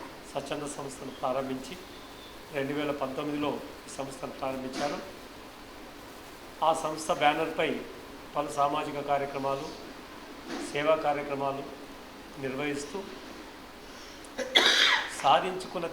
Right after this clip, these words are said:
తెలంగాణలో జయశంకర్ సార్ గారు ఏదైతే తెలంగాణను ఊహించుకున్నాడో ఆ ఊహకు తగ్గ తెలంగాణ రాష్ట్రం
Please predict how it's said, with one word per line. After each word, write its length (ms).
తెలంగాణలో 600
జయశంకర్ 600
సార్ 260
గారు 240
ఏదైతే 400
తెలంగాణను 560
ఊహించుకున్నాడో 760
ఆ 20
ఊహకు 340
తగ్గ 200
తెలంగాణ 420
రాష్ట్రం 340